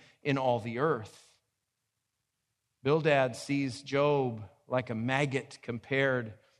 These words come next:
to the glory of God, but that isn't a proper, balanced understanding of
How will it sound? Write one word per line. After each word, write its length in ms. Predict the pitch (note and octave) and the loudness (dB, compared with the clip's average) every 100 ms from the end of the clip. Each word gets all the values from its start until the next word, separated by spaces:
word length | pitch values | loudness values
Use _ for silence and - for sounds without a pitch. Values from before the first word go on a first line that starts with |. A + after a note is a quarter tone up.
| - | -12
to 80 | A#2+ | -8
the 100 | A#2 | -6
glory 400 | A#2+ C#3 C#3 C3 | -2 0 2 0
of 180 | G#2 | -2
God, 420 | G#2+ C#3+ E3 C3 A#2 | 2 6 6 4 0
but 120 | A#2+ | -2
that 180 | C#3 F#3 | 0 0
isn't 360 | C#3+ B2 - | -2 -6 -8
a 60 | G#2+ | -12
proper, 800 | - A#2+ B2 D3+ C#3 A#2 A2+ A2 _ _ G2+ | -6 0 2 2 0 -4 -6 -12 _ _ -8
balanced 640 | A2 B2+ D#3+ C3 A2 - | -2 2 2 0 -4 -6
understanding 880 | C3+ A#2+ - - C#3 E3+ C3+ A2+ G#2+ | -4 -6 -8 -4 -2 -2 -2 -4 -6
of 240 | G#2+ G#2+ | -10 -14